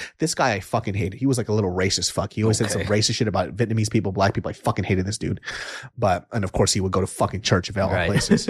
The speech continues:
Speaker 2: <laughs>
Speaker 1: But one day he comes to church and he has, uh, s-,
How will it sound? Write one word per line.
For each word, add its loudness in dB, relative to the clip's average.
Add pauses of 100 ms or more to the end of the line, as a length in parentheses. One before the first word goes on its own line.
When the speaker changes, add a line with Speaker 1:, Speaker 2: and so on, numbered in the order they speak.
(280)
Speaker 2:
<laughs> -14
Speaker 1:
But -2
one -2
day 2 (320)
he 0
comes 0
to -6
church 0 (440)
and 0
he 0
has, 0 (800)
uh, 0
s-, 0